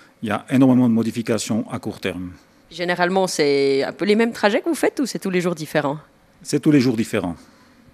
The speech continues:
Speaker 2: Et les horaires aussi ?
Speaker 1: Alors les horaires, pour moi, je me suis mis dans le groupe de nuit. Donc en gros, la fourchette de mon travail, c'est dix-neuf heures, cinq heures du matin.
Speaker 2: Alors vous arrivez ici, euh, vers dix-neuf heures, c'est quoi la première chose que vous faites ?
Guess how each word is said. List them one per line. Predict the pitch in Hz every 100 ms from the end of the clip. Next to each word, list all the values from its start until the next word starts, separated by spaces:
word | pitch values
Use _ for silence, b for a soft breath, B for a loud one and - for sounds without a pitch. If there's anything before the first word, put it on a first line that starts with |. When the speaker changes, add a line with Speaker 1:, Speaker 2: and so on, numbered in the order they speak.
| _ -
Speaker 2:
Et |
les | 180 170
horaires | 170 160
aussi ? | 180 277 - _ b b b b _ -
Speaker 1:
Alors | 113
les | 131 147
horaires, | 143 190 180
pour | - 139
moi, | 147 160 175 185 - - 139
je | 120
me | 117
suis | 113 135
mis | 135
dans |
le | 127
groupe | 127 117
de | 123
nuit. | 127 143 160 156 _
Donc | 113 123
en | 123
gros, | 113 143
la | 127
fourchette | - 127 - 127 123 - _
de | 120
mon | 113 117
travail, | - 113 113 113 117
c'est | - 110 117 B B B -
dix-neuf | 123 123 110
heures, | 117 -
cinq | 113 101
heures | 98
du | 101
matin. | 95 - - - _ -
Speaker 2:
Alors | 160 202
vous | 247
arrivez | 220 226 208
ici, | 202 - 226 214
euh, | 180 180 180
vers | 175 175 156
dix-neuf | 165 156 160
heures, | 233 262
c'est | -
quoi | -
la | 160
première | - - 175 160
chose | 165
que | -
vous | 143 147
faites ? | - - -